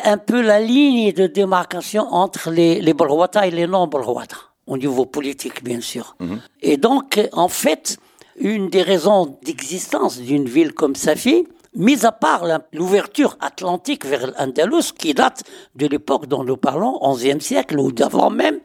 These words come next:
Speaker 1: si on suit une ligne du Tensift, qui est la ligne qui démarque les deux zones Balrouata et non Balrouata, on arrive à Armat. Et à partir de là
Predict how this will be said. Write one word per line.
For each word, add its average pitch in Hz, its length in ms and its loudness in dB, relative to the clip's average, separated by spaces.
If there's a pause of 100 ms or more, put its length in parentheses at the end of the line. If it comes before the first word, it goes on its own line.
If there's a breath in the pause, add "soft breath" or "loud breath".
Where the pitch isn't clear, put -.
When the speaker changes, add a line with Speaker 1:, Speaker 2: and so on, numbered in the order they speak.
(120)
Speaker 1:
si - 320 0
on 220 100 2
suit 208 340 2
une 208 100 2
ligne 208 320 2
du 170 160 2
Tensift, 202 720 0 (480 soft breath)
qui 190 180 0
est 196 80 4
la 185 160 4
ligne 190 540 0 (100)
qui 180 140 0
démarque 196 600 0 (200)
les 165 160 2
deux 196 280 2
zones 180 520 0
Balrouata 165 560 0
et 165 80 0
non 156 160 -2
Balrouata, 143 580 -2 (220 soft breath)
on 170 140 0
arrive 202 300 0
à 185 120 4
Armat. 143 340 -2 (460 loud breath)
Et 180 80 2
à 220 80 2
partir 240 540 -2 (100)
de 180 100 2
là 277 280 2